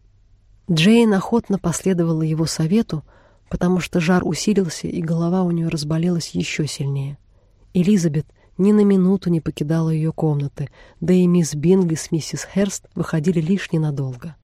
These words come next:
Собственно, джентльмены уехали, и им некуда было девать себя. Когда часы пробили три, Элизабет почувствовала, что ей пора возвращаться домой,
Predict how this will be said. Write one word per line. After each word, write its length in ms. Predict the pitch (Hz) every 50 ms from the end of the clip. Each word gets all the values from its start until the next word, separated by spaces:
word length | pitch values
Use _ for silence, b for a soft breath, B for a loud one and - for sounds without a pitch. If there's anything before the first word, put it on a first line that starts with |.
| _ _ _ _ _ -
Собственно, 280 | - 202 - - 202
джентльмены 520 | 170 202 202 185 - 175 180 180 170 165 160
уехали, 580 | 160 160 170 220 233 208 - 165 143 143 135 b b b b b
и 100 | 180 180
им 160 | 180 175 180
некуда 360 | 190 196 185 - 170 156 151
было 200 | 139 151 151 151
девать 340 | 135 160 170 151 139 135 -
себя. 320 | - - 151 143 151 - - _ _ _ _ _ _ _ _
Когда 260 | - - 175 185 202 208
часы 300 | - 208 - - 226 208
пробили 380 | - - 180 165 180 185 175
три, 340 | 170 - 185 208 254 302 311 - _ _ _ _
Элизабет 520 | - 180 180 240 233 226 240 208 226 - -
почувствовала, 580 | 180 180 - - 202 - - - 185 185 190
что 180 | 180 - - 180
ей 160 | 175 190 190
пора 280 | - 160 165 170 190 185
возвращаться 640 | 175 160 151 156 156 - - - 175 180 - -
домой, 460 | 165 156 180 185 190 180 156 143 139